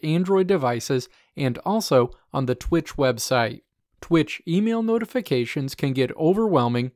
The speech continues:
in a hurry. By default, all Twitch email notifications for your account are enabled, and you'll get emails from Twitch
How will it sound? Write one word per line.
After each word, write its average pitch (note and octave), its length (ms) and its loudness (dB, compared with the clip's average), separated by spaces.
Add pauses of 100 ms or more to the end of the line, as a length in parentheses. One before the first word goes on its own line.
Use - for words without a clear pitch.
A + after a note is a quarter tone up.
(120)
in C#3 120 0
a C#3+ 80 2
hurry. A#2 480 0 (240)
By C3 140 4
default, B2+ 580 -2 (260)
all F#3+ 260 4
Twitch - 500 -2
email G3 320 2
notifications F#3+ 880 -2
for C3+ 180 -2
your C3 380 2
account B2 400 -4
are B2+ 200 0
enabled, C#3+ 480 -2 (260)
and C3 160 -4
you'll C3 100 2
get B2+ 260 0
emails G#3+ 440 -2
from A#3 200 -4
Twitch B2 400 -4